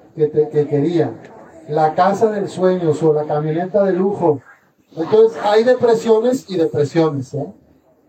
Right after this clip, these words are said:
Hay unas depresiones que podrían, podríamos decir son más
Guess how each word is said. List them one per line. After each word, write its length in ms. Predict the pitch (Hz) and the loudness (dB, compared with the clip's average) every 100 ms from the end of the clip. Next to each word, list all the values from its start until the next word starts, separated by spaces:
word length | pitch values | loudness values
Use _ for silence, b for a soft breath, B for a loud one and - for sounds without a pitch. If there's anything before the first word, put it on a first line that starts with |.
| _ - - | _ -20 -8
Hay 200 | 160 190 | -2 2
unas 220 | 220 226 | 4 4
depresiones 640 | 214 214 202 - 208 220 | 2 0 -2 0 0 0
que 100 | - | 0
podrían, 380 | 185 170 170 196 214 196 | -2 0 2 0 -2 -2
podríamos 320 | 170 185 214 | 0 2 0
decir 300 | 196 208 202 | 0 -2 -2
son 260 | - 208 202 | -2 -2 -2
más 300 | 202 180 | -4 -6